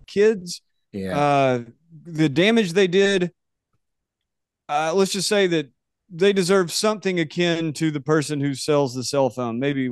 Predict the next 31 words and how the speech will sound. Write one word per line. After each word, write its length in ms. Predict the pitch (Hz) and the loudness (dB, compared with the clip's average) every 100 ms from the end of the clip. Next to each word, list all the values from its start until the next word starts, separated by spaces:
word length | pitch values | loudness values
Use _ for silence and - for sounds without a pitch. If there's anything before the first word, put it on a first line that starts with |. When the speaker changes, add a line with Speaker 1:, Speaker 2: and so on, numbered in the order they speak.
| 123 | -6
Speaker 1:
maybe 280 | 147 151 151 | -6 -4 -2
a 60 | 143 | 0
little 180 | 139 127 | 0 2
worse. 280 | 127 117 - | 2 0 0
Maybe 180 | 160 160 | 0 2
they 140 | 156 | 0
deserve 320 | 139 143 127 | 0 -2 -2
two 160 | - 156 | -4 -2
days 320 | 139 127 120 | 0 -2 -4
worth 160 | 127 123 | -8 -4
of 80 | |
lashings, 640 | 123 120 120 120 113 110 - | 0 0 0 -6 -12 -14 -14
or, 300 | 139 131 123 | -8 -6 -4
Speaker 2:
<laughs> 640 | 131 - 240 - _ _ | -6 -6 -14 -14 _ _
Speaker 1:
or 180 | 143 147 | -8 -6
Speaker 2:
Yeah. 80 | 135 | -2
Speaker 1:
way 180 | 139 139 | 0 2
worse. 600 | 131 127 117 110 - - _ _ | 2 2 0 -4 -14 -20 _ _
I, 340 | 143 135 139 143 | -2 0 2 2
I 120 | 151 | 2
do 220 | 147 185 | 4 4
hope 240 | 175 170 135 | 4 2 0
that 120 | 147 | -8
justice 540 | 127 151 147 - 135 131 | 0 0 -2 -8 -10 -10
is 100 | - | -6
served 360 | 139 131 123 | -4 -2 -2
there, 240 | 123 123 113 | 0 0 0
but 180 | 113 95 - | -4 -8 -8
we'll 120 | 135 | -8
see. 300 | 123 123 110 - _ _ _ - | -4 -4 -4 -8 _ _ _ -16
Speaker 2:
Yeah. 280 | 82 80 | -14 -12